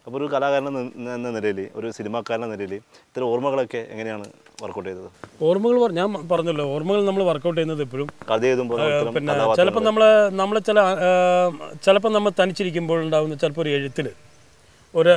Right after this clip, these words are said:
Speaker 2: ഒരാളെക്കുറിച്ച് നമുക്ക് പിന്നെ ചിന്തകൾ കടന്നു വരാം.
Speaker 1: ഉം.
Speaker 2: ഓർമ്മ, ആ, ആ, അദ്ദേഹത്തിൻ്റെ ഓർമ്മകളും അദ്ദേഹത്തിൻ്റെ സൗഹൃദങ്ങളും സ്നേഹങ്ങളും അദ്ദേഹത്തിൻ്റെ അത് എന്താണ് നമുക്ക് കിട്ടുന്ന, അദ്ദേഹത്തിൽ നിന്ന് കിട്ടുന്ന എന്തെങ്കിലും ഉണ്ടാവുമല്ലോ.
Speaker 1: ആ.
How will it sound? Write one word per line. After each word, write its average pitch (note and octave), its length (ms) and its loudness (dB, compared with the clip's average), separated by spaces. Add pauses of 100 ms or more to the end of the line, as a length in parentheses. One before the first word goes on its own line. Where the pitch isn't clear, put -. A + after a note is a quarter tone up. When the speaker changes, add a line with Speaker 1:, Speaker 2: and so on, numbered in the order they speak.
(100)
Speaker 2:
ഒരാളെക്കുറിച്ച് D#3+ 640 2
നമുക്ക് C#3+ 280 -2 (1040)
പിന്നെ D3 220 -4 (460)
ചിന്തകൾ F3 320 0
കടന്നു C#3+ 240 -6
വരാം. G#2+ 160 -16 (240)
Speaker 1:
ഉം. G#2 240 -14
Speaker 2:
ഓർമ്മ, D#3 200 -6 (120)
ആ, - 20 -6 (520)
ആ, - 40 -2 (140)
അദ്ദേഹത്തിൻ്റെ F3 460 -2
ഓർമ്മകളും D#3 400 -6 (560)
അദ്ദേഹത്തിൻ്റെ E3+ 420 -2
സൗഹൃദങ്ങളും D3+ 560 -4 (200)
സ്നേഹങ്ങളും D3 520 -4 (500)
അദ്ദേഹത്തിൻ്റെ E3+ 460 -2 (160)
അത് G3 140 -2
എന്താണ് A3 340 -4
നമുക്ക് A#3 260 -4
കിട്ടുന്ന, A#3+ 340 -4
അദ്ദേഹത്തിൽ A3+ 240 0
നിന്ന് A#3+ 160 -4
കിട്ടുന്ന B3+ 240 -4
എന്തെങ്കിലും G#3 240 0
ഉണ്ടാവുമല്ലോ. C3+ 340 -4 (160)
Speaker 1:
ആ. - 20 -6